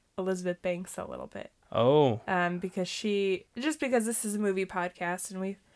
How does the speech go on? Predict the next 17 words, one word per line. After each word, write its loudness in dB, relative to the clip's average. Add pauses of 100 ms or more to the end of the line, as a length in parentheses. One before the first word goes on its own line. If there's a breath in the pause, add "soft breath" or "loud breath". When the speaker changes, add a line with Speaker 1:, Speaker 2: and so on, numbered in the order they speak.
(180 soft breath)
Speaker 1:
figured 2
we'd 2
integrate 0
some 0 (260)
newsworthy 4
things, -4
Speaker 2:
Mm-hmm. 4 (400 soft breath)
Speaker 1:
kinda 2
give 2
it 4
our 6
opinion -4
on, -6 (540 soft breath)
on 2
the -2
thing. 0
And -2